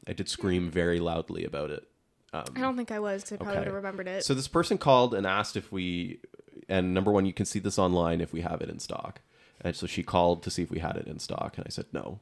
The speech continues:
Speaker 1: we don't have it in stock." And she was like, "Okay, well, what do you have that's similar?" And I was like, "Number one, I'm not your personal shopper. And number two, I don't know what you like, what you're interested in." I was like, "We don't," I was like, "Unfortunately, like,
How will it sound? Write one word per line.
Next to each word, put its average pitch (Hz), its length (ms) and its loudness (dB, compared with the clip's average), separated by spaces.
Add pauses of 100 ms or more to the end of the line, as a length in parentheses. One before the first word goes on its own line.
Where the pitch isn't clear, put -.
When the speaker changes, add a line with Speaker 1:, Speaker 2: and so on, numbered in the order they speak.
(120)
Speaker 1:
we - 100 -10
don't 67 180 -10
have - 120 -10
it - 80 -12
in - 100 -12
stock." - 340 -10 (500)
And - 100 -16
she - 80 -8
was 85 80 -8
like, - 120 -12
"Okay, - 180 -10
well, 90 140 4
what 90 160 4
do 95 60 2
you 90 40 4
have 85 140 -2
that's 85 160 -4
similar?" - 480 -6 (120)
And - 80 -4
I 135 40 0
was 156 100 -2
like, 165 140 -2
"Number 214 180 0
one, 110 400 2 (240)
I'm - 80 -2
not 123 120 4
your 156 80 2
personal 110 360 0
shopper. - 500 0 (300)
And 123 100 2
number 139 180 4
two, 127 420 4 (400)
I 123 80 10
don't 151 160 6
know 139 160 10
what 127 260 6
you 120 180 2
like, 110 520 4
what 101 180 2
you're 104 240 2
interested 101 420 -2
in." 95 300 2
I 85 80 0
was 92 120 2
like, 95 100 0
"We 98 80 0
don't," 98 360 0 (120)
I 95 100 2
was 95 140 2
like, 98 140 2
"Unfortunately, 110 480 2
like, 95 260 2